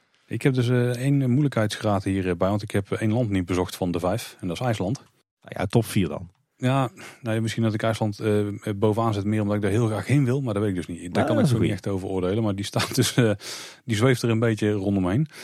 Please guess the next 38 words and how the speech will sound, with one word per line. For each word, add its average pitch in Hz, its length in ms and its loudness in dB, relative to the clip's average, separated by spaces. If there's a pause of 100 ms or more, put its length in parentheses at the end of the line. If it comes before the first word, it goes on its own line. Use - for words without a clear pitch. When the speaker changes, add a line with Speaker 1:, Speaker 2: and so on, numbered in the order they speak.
(260)
Speaker 1:
Eh, 175 240 4
ik 165 120 0
denk 175 180 4
dat 147 180 0
bij 143 100 2
mij 139 420 0
op 127 180 0
nummer 127 400 2
vier, 151 1040 -2 (1400)
ik 135 200 -20
denk 123 180 -4
dat 123 80 0
ik 113 100 0
daar 107 140 2 (360)
Finland 160 580 0
neer 147 280 2
ga 143 120 2
zetten. 147 440 0 (560)
Eh, 120 140 -2
daar 110 100 2
heb 110 100 2
ik 110 140 0
ook 104 120 -2
niet 107 180 0
heel 107 160 2
veel 101 240 -4
meer 104 200 2
van 101 140 0
gezien 98 220 -2
dan 98 100 0
alleen 98 180 0
de 92 80 0
hoofdstad. 123 600 -2
Die 113 120 0
was 110 140 2
wel 95 120 0
tof 131 180 2
trouwens. 143 440 0